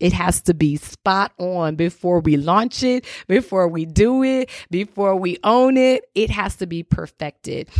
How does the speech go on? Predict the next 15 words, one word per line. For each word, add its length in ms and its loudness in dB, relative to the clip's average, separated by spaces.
And 180 -4
we 100 -4
will 200 -6
work 240 -6
countless 560 -2
hours 380 0
at 180 -6
the 80 -12
job 580 -8
over 380 6
and 160 4
above 640 0
waiting 380 2
for 220 -4
perfection. 880 -4